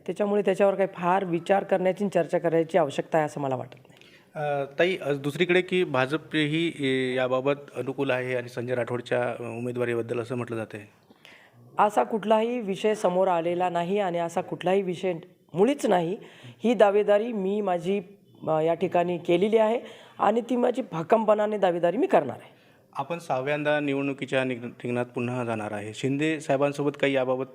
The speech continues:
Speaker 2: थेट बोलणं झालं का की "मी उमेदवार आहे," असं तुम्हाला सांगितलं त्यांनी?
Speaker 1: आता आम्ही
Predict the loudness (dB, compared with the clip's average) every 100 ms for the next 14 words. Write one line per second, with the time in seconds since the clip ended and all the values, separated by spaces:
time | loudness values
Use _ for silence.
0 | -16 -2 -2 2 0 0 -2 -2 -2 -2
1 | -2 -6 -4 -2 -2 0 -2 -2 -4 -4
2 | -10 -14 -20 -20 -18 -16 -14 -14 -12 -12
3 | -14 -14 -20 _ _ -2 2 2 2